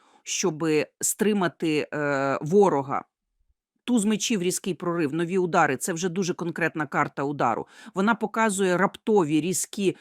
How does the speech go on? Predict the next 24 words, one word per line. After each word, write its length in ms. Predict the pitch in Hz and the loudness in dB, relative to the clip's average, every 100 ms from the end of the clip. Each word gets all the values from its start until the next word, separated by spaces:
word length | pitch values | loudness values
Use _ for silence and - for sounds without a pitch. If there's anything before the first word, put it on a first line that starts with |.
| - - 185 | -10 -20 -6
е, 300 | - 180 170 | -2 2 2
точні 480 | 156 233 220 - 196 | 0 0 0 0 -2
дії, 440 | 151 190 190 170 156 | -2 -4 0 2 0
які 260 | 151 196 | 0 -4
можуть 320 | 175 165 165 | -2 -4 -4
бути 400 | 151 180 180 147 - - | -4 -4 -2 -4 -4 -2
як 240 | 196 - | -2 2
обстрілами, 600 | 226 214 - 190 180 175 | 2 0 -4 -2 0 0
так 280 | - 180 - | 0 -2 -2
і 40 | 180 | -2
невеликими 640 | 180 185 202 190 175 170 | 0 2 2 0 -4 -2
наступальними 760 | 165 - 160 175 165 156 160 | -2 -4 -4 0 0 0 0
спробами. 760 | 156 - 196 185 143 131 113 - - _ _ - | -2 -4 0 0 0 -4 -6 -10 -18 _ _ -6
Це 240 | - 226 214 | 0 0 4
енергія 600 | 214 220 208 151 165 156 | 4 4 4 2 0 2
нового 480 | 165 160 165 156 | 0 0 0 0
етапу, 580 | 151 - 220 277 - 180 | -2 -2 -2 -2 -2 -4
коли 260 | - 165 170 | -2 0 0
починається 560 | 165 - 165 151 - | -2 -6 -4 -4 -2
активна 360 | 143 - 160 147 | -4 -4 -4 -4
фаза, 320 | - 151 135 - | 0 0 0 -2
а 60 | |
не 100 | 151 | -4
тиша. 420 | - 135 - - | -4 -4 -4 -10